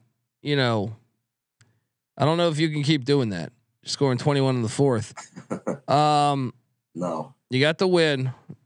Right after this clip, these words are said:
Speaker 1: Uh,
Speaker 2: But,
Speaker 1: Lincoln,
Speaker 2: but then you
Speaker 1: California. What's that?
Speaker 2: You, you, you look at the rest of their schedule too. I mean, uh, the win over Northern Iowa was impressive, but, uh,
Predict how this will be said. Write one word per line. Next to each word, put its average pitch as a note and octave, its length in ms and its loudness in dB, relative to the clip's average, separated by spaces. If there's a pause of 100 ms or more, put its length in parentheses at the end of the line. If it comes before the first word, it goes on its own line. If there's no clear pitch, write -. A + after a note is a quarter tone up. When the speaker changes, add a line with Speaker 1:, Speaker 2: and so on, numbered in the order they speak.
(500)
Speaker 1:
Uh, A#2+ 640 0 (200)
Speaker 2:
But, C3 100 -4
Speaker 1:
Lincoln, F3 240 2
Speaker 2:
but D#3 60 2
then E3+ 60 2
you E3+ 60 6
Speaker 1:
California. D3+ 640 0 (120)
What's D#3 140 -2
that? F#3 220 0
Speaker 2:
You, A#3 160 0 (160)
you, C3+ 220 4
you D3+ 120 2
look A3+ 220 2
at - 80 -2
the C3 100 2
rest C#3+ 300 0
of A#2 60 -2
their G2+ 100 2
schedule G2+ 480 -2
too. C#3 380 4
I G2 80 2
mean, G2 320 -2 (560)
uh, B2+ 100 4 (320)
the C3+ 100 2
win D#3 280 2
over C#3+ 260 2
Northern C3+ 320 4
Iowa A2 420 2
was F#2+ 200 -2
impressive, G#2 520 -2
but, G2 200 -2
uh, A2+ 100 0